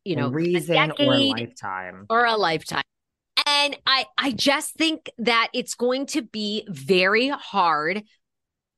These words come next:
Speaker 1: for a lot of these talent to come together and really unionize. I don't think the unity is there. Do I think Bethany has some points? A hundred percent.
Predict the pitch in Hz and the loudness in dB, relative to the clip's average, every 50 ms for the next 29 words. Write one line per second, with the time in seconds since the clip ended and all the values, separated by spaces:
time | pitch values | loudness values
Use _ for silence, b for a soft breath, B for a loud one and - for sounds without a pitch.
0 | _ _ - 277 285 262 262 262 214 - _ _ _ _ - 247 226 220 208 214 | _ _ 0 2 4 4 4 4 0 -2 _ _ _ _ -2 0 2 4 4 4
1 | 240 262 262 240 214 214 220 208 214 214 214 202 - - - - _ - - - | 4 2 0 -2 -4 -6 -6 -4 -4 -4 -4 -4 -6 -8 -10 -12 _ -12 -6 -2
2 | 262 233 262 320 302 240 214 - 240 214 - - - 202 185 202 220 - 262 247 | 0 0 0 0 0 -2 0 0 -2 -4 -4 -2 0 0 0 0 0 -2 -2 -2
3 | 185 190 165 170 175 190 202 - - 208 196 202 180 147 143 151 160 170 175 185 | 0 0 0 2 2 0 0 0 0 -2 -2 -2 -6 -10 -8 -6 -2 0 0 2
4 | 185 190 196 208 208 226 - 226 _ 208 165 147 185 233 311 440 523 494 370 226 | 2 0 0 -2 -2 -4 -6 -8 _ -12 -4 0 0 2 2 2 2 2 2 2
5 | 160 143 143 143 156 160 - - 220 220 175 220 226 226 247 277 277 - 285 277 | 0 0 -2 -4 -6 -6 -4 -2 -2 -2 -2 0 2 2 2 0 -2 -4 -6 -6
6 | 269 - 277 240 196 190 190 190 190 185 175 185 165 - 170 143 135 165 156 120 | -6 -6 -8 -4 -2 -2 0 0 0 0 0 -2 -4 -6 -6 -6 -2 -2 -2 -2
7 | - B B B B B B - 254 269 285 277 370 349 262 196 247 233 247 - | -2 B B B B B B 2 2 2 2 2 -2 -4 -2 0 -2 0 0 -2
8 | 262 269 269 233 233 220 - - 220 190 - - 185 185 196 226 240 - - - | -2 -2 -2 0 -2 -2 -2 -4 -6 -6 -6 -4 -4 -2 -2 -2 -4 -6 -10 -10
9 | _ - 175 170 175 214 226 240 285 - 262 254 - - 240 214 208 202 202 - | _ -2 -2 0 0 0 0 0 0 2 2 0 2 2 0 0 2 0 -2 -4